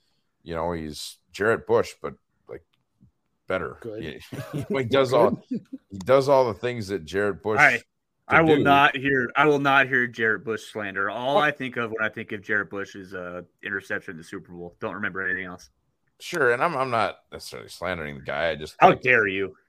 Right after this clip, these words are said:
Speaker 3: How dare
Speaker 1: fr-,
Speaker 3: you?
Speaker 1: from a role perspective, right? Your number four corner and a gunner, except Jared Bush didn't have return ability.
Speaker 3: Oh.
Speaker 2: And,
Speaker 3: Did
Speaker 2: I
Speaker 3: you
Speaker 2: mean,
Speaker 3: guys,
Speaker 2: the other thing, Nixon
Speaker 3: this
Speaker 2: was, uh,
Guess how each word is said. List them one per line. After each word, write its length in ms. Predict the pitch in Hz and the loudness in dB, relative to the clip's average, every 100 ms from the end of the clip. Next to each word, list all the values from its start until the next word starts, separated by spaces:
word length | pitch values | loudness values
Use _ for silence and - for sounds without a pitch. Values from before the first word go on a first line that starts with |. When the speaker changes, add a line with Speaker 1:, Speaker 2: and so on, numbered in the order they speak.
| _ | _
Speaker 3:
How 120 | - | -20
dare 320 | 95 104 98 - | -16 -10 -8 -8
Speaker 1:
fr-, 80 | |
Speaker 3:
you? 60 | 117 | -4
Speaker 1:
from 160 | 143 143 | 0 0
a 60 | 113 | 2
role 320 | 101 147 196 | 4 6 6
perspective, 600 | - 98 - 82 80 82 | 2 -6 -4 -4 -4 -4
right? 200 | 85 113 | 0 0
Your 160 | 107 95 | 0 -2
number 280 | 98 120 113 | -2 -2 -4
four 300 | - 123 123 | -4 -2 -2
corner 580 | 104 95 87 92 110 - _ _ _ _ | -4 -4 -2 -4 -8 -14 _ _ _ _
and 120 | 92 | -6
a 40 | 104 | -4
gunner, 480 | 92 113 98 90 - | 2 2 2 -2 -4
except 320 | 87 110 92 | -6 -6 -4
Jared 240 | 107 110 87 | -2 -2 -2
Bush 160 | 110 | -4
didn't 220 | - 107 | -4 -8
have 300 | 92 95 87 78 - | -4 -2 -2 -6 -14
return 300 | 80 - 160 | -12 -4 -4
ability. 540 | 101 65 64 98 160 | -4 -6 -10 -10 -10
Speaker 3:
Oh. 40 | - _ _ _ _ _ _ _ _ _ _ _ _ _ _ _ _ _ _ _ _ _ _ _ _ _ _ _ 131 | -12 _ _ _ _ _ _ _ _ _ _ _ _ _ _ _ _ _ _ _ _ _ _ _ _ _ _ _ -8
Speaker 2:
And, 220 | 135 120 | -6 -6
Speaker 3:
Did 80 | 104 | -8
Speaker 2:
I 40 | |
Speaker 3:
you 60 | 120 | -2
Speaker 2:
mean, 100 | 120 | 0
Speaker 3:
guys, 120 | 117 | 0
Speaker 2:
the 100 | 131 | 0
other 180 | 185 277 | 0 0
thing, 180 | 202 - | -2 -4
Nixon 420 | 113 127 247 262 196 | -4 -2 0 0 0
Speaker 3:
this 60 | |
Speaker 2:
was, 260 | 147 135 113 | 2 0 0
uh, 300 | 113 104 101 | -6 -8 -14